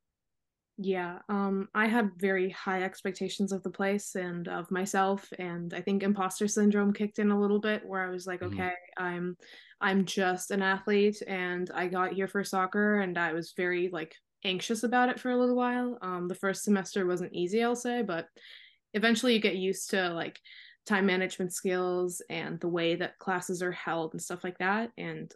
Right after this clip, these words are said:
Speaker 1: obviously coming into a team environment is awesome because you don't just have one academic advisor, you have twenty-two academic advisors. So I had a team that supported me and kind of helped me out wherever I needed, um, especially the older players were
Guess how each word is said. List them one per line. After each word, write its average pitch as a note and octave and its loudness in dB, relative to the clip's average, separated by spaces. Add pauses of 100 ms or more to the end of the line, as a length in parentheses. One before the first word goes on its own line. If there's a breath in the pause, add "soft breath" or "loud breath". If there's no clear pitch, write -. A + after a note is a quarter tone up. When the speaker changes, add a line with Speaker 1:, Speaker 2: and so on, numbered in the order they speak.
Speaker 1:
obviously G3 2
coming F#3 -2
into F3+ 0
a E3+ -4
team F#3 -4
environment F#3 0
is F#3 -8
awesome F3+ -6
because F3 -6
you F3+ -4
don't E3+ -8
just - -10
have F3 -8
one E3+ -6
academic F#3 -6
advisor, F#3+ 0
you F#3 -2
have D#3+ -10
twenty-two - -6
academic A3 -4
advisors. A3+ -4
So E3+ -6 (400 loud breath)
I F#3 -2
had F3 0
a F#3+ -6
team F3 -4
that E3+ -8
supported F3 -6
me F3 -6 (380 loud breath)
and E3+ -4
kind F3 -2
of E3+ -6
helped F#3 -4
me F3+ -2
out F3 0
wherever F3 -2
I F3 0
needed, G3+ -2 (120)
um, F3+ -4
especially F3 -4
the F3+ 0
older E3 -2
players E3+ -4
were F3 -6